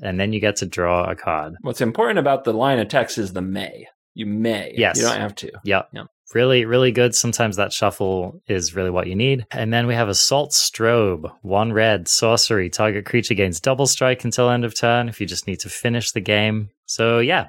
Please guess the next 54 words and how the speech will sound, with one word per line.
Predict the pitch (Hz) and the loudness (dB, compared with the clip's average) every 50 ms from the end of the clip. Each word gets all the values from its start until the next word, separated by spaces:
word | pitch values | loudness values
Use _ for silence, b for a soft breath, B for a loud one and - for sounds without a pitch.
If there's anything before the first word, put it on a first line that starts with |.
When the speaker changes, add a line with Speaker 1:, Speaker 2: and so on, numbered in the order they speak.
| _ - | _ -6
Speaker 1:
anyway, | 123 120 120 98 87 85 | -4 -2 -2 -2 -2 -2
those | 87 113 135 143 143 | 0 0 0 0 0
are | 143 | 0
the | 131 127 | -2 -2
ten | - - 123 120 120 110 | 0 0 0 0 -2 0
cards | - 117 107 104 101 98 90 80 - | 2 2 4 4 4 2 0 -4 -8
in | 117 101 98 | -8 -6 -6
the | 95 | -6
spellbook. | 90 - - 95 85 82 78 78 78 - - _ _ _ _ | -6 -4 -4 -2 -2 -2 -4 -6 -10 -12 -16 _ _ _ _
What | - 131 | -4 -2
do | 151 165 | 2 2
you | 143 123 | 2 2
think? | - - 113 95 90 - 98 | 2 0 -2 -2 -2 -2 -2
I | 107 | 0
mean, | 127 143 139 135 - - - | 0 0 -2 -4 -6 -10 -6
here's | - 170 190 190 - | -2 -2 -2 0 -2
the | 123 | -4
problem, | - - 117 101 98 85 85 82 82 82 | -4 0 0 0 0 0 -4 -8 -6 -4
right? | 85 90 95 - - _ _ _ | -2 -2 -2 -4 -6 _ _ _
You | - 135 | -2 0
have | 156 151 | 0 0
to | - 143 | 2 0
spend | 131 - - 127 120 113 - | 0 2 2 0 -2 -2 -4
three | - - 113 107 104 | -6 -4 -2 -2 0
mana | 98 95 92 92 90 87 | 0 0 0 0 -2 -4
to | - - | -6 -6
get | 92 90 85 85 | -4 -4 -2 -2
any | 90 92 92 92 | -2 -4 -4 -4
of | 92 80 | -4 -6
these | 82 92 85 80 | -6 -8 -8 -6
one | 85 85 85 85 87 | -4 -2 -2 -2 -2
mana | 90 87 87 90 90 | -2 -2 -2 -2 -2
cards | - - 95 90 87 78 92 | 0 2 2 2 2 0 -4
into | 87 82 - 87 | -6 -6 -6 -6
your | 82 78 78 | -6 -8 -8
hand. | 78 85 80 82 90 98 98 - | -10 -8 -8 -8 -8 -10 -12 -12
So | - - - - 101 | -10 -6 -4 -4 -4
the | 95 98 | -4 -2
question | - 123 127 127 - - 110 98 98 | -2 -2 -2 -2 -2 -4 -4 -2 0
is, | 101 101 95 90 85 80 - - - - - _ _ _ _ _ | 0 0 0 0 0 0 -2 -2 -2 -4 -8 _ _ _ _ _
is | - 98 92 85 | -2 -2 0 0
the | 90 85 | -2 -2
versatility | 82 92 90 90 - - - - - 92 92 95 95 - 104 | 0 2 2 2 0 -2 -4 -4 -2 -2 0 0 -2 -4 -4
gonna | - 98 90 87 | -6 -6 -6 -6
be | 87 85 | -8 -10
good | - - 87 87 | -10 -10 -10 -8
enough? | 101 117 131 143 139 139 | -6 -4 -2 -4 -4 -2
I | - 120 | -2 0
suppose | 127 - 151 185 202 208 156 - | 0 0 0 0 2 2 0 2
Dark | - 113 113 113 107 - | 2 4 4 4 2 2
Ritual's | 98 98 113 - - 87 82 80 - | 0 0 0 0 -4 -8 -8 -8 -10
pretty | - - 92 78 76 | -10 -12 -12 -8 -8
sweet, | - - - 82 78 80 80 | -8 -8 -6 -8 -10 -10 -6
right? | 80 80 87 90 - | -4 -2 -2 -2 -4